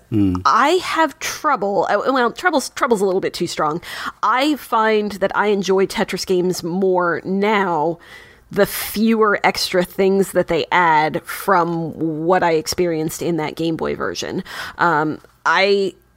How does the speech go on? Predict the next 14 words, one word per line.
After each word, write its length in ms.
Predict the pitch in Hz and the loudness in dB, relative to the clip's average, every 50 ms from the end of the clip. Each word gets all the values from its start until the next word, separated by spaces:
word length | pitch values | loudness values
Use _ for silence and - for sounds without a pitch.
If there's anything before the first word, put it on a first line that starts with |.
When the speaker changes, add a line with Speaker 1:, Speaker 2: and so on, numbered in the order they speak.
| _ _ _ _ _ _ | _ _ _ _ _ _
Speaker 2:
I, 440 | - 143 156 135 - - 180 180 175 - | -8 -6 -6 -4 0 0 0 0 2 0
I 100 | 170 185 | 0 -2
spent 280 | - - - 196 - | 0 0 -2 -2 -4
some 80 | - 151 | -6 -6
time 320 | - 208 202 196 190 190 | -2 0 0 0 0 -2
playing, 520 | - - 190 185 180 170 175 170 170 170 165 | -2 0 0 0 0 0 0 0 0 0 0
um, 580 | 92 135 165 160 156 147 151 156 117 - - 143 | 0 0 0 0 0 0 -2 -4 -6 -6 -4 -2
the 340 | 175 160 151 147 151 147 - - | 0 0 0 -2 -2 -4 -4 -2
P 120 | - 190 | 0 0
S 140 | 170 - - | 0 0 -2
four 240 | - 196 196 196 180 | 0 0 2 2 2
version 480 | 151 160 165 151 156 160 151 143 139 | 0 0 -2 -2 -2 -4 -4 -4 -6
of 220 | - - 151 - - | -4 -6 -6 -6 -6
Tetris, 580 | - 170 156 - 170 147 139 147 - - - | -6 -6 -6 -4 -4 -4 -4 -4 -6 -8 -8